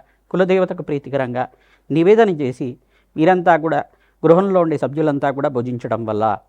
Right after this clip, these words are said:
అష్టైశ్వర్య ప్రాప్తి కలుగుతుంది. అన్నదానం చేయడం వల్ల, విశేషంగా ఎవరైతే కనుక బ్రాహ్మణోత్తం ప్రీతికరంగా మీరంతా కూడా స్వయంపాక దానం ఇచ్చుకోవడం, సాహిత్యం అని చెప్పేసి అంటూ ఉంటారు, స్వయంపాక దానం ఇచ్చుకోవడం అనేది పొత్తర్లు అని చెప్పేసి ఉంటారు. ఈ యొక్క దానం అంతా కూడా చేయడం వల్ల,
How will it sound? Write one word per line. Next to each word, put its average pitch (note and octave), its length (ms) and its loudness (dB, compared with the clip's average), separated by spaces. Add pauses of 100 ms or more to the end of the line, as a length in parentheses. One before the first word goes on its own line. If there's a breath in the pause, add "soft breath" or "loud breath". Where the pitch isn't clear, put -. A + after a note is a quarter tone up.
(140)
అష్టైశ్వర్య - 500 -6
ప్రాప్తి C3+ 240 -4
కలుగుతుంది. B2+ 640 -8
అన్నదానం G#3 440 2
చేయడం B2+ 340 -4
వల్ల, A2 120 -6
విశేషంగా F3+ 520 -2
ఎవరైతే D#3+ 520 -2
కనుక D#3 340 -6 (440 soft breath)
బ్రాహ్మణోత్తం G3+ 560 2
ప్రీతికరంగా D#3+ 640 -4
మీరంతా D3+ 360 -4
కూడా C3+ 140 -6
స్వయంపాక F#3 480 -2
దానం D3 260 -2
ఇచ్చుకోవడం, B2+ 500 -6 (560)
సాహిత్యం F3+ 420 2
అని D3+ 180 -2
చెప్పేసి B2+ 240 -6
అంటూ B2+ 220 -8
ఉంటారు, B2 300 -6 (200)
స్వయంపాక D3+ 420 -4
దానం C3 260 -6
ఇచ్చుకోవడం B2+ 460 -8
అనేది B2 240 -6
పొత్తర్లు E3 460 -4
అని C#3 260 -6
చెప్పేసి A#2 300 -8
ఉంటారు. A#2 320 -10 (460 soft breath)
ఈ C3 40 -4
యొక్క C3+ 220 0
దానం C#3 300 0
అంతా D#3 260 -2
కూడా C3+ 260 -6
చేయడం A#2+ 260 -8
వల్ల, A2+ 340 -6